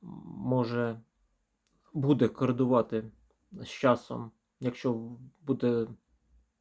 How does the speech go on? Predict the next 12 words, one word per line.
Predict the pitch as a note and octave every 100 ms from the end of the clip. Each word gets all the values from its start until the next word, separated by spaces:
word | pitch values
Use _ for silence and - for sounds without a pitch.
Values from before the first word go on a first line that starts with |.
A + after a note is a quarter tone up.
| _ _ _ -
про-, | F3+
ну, | F3+
просто | C3+ D3+ - A#2+ A#2
лежати, | B2 C3 E3+ A#2
теж | - B2+ A#2+
буде | A2+ A2 A2+
покриватись | - - A2 - A2+ A2 A2
там | - A2
п'ят-, | A2 C#3+ - -
е, | A2+ A2+ A2 A2 - - - - _
п'ятнами | D3 D3 C#3+ C3 A#2 A2+
і | G#2+ A2 G#2 G#2